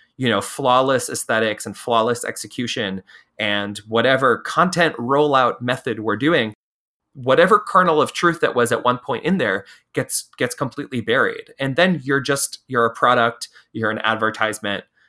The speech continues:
you're a faceless brand. You know what I mean? You get lost in the chatter. Um, and it's not my job to be the New York Times. You know what I mean? Like, I am sort of like a micro media outlet. I think all of us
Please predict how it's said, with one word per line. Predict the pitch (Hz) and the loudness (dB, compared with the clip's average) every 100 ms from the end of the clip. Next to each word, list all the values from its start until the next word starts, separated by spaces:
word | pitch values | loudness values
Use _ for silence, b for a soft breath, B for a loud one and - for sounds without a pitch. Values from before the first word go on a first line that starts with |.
| _ | _
you're | 117 110 | 0 2
a | 104 | 2
faceless | - 131 - 123 - | 0 -2 -2 -4 -2
brand. | 117 110 107 | 0 0 0
You | 143 | 0
know | 160 | 2
what | 160 | 2
I | |
mean? | 143 147 | 2 -2
You | 151 147 | 0 0
get | 156 170 | 0 -2
lost | 120 113 117 - - | 0 2 4 0 -6
in | 120 | -6
the | 107 | -6
chatter. | - 107 98 - - - _ _ - | -4 -2 -2 -4 -8 -12 _ _ -2
Um, | 110 107 101 95 - _ _ _ _ - | 2 2 0 -4 -12 _ _ _ _ -2
and | 147 | -2
it's | 180 190 | 0 4
not | 185 185 | 4 4
my | 151 165 | 2 0
job | 156 131 170 180 | 4 4 4 0
to | 143 | -6
be | 117 120 | -4 -4
the | 107 | -4
New | 101 | -2
York | 95 101 | -2 -2
Times. | - 107 98 127 | -2 -4 -4 -4
You | |
know | 139 | -2
what | 139 | -2
I | 131 | -2
mean? | 139 | -2
Like, | 160 117 - _ _ 127 | 0 -2 -4 _ _ 0
I | 131 | 2
am | 143 143 139 | 2 0 -4
sort | - 147 | -2 -2
of | 127 | 0
like | 123 113 | -2 -2
a | |
micro | 107 107 131 - 135 | -2 -2 -2 0 0
media | 113 117 143 147 | 0 -4 -2 0
outlet. | 110 - 113 170 - | 0 0 -2 -4 -6
I | |
think | 120 117 | -6 -4
all | 117 117 | 0 2
of | 117 | 2
us | 117 113 | 2 0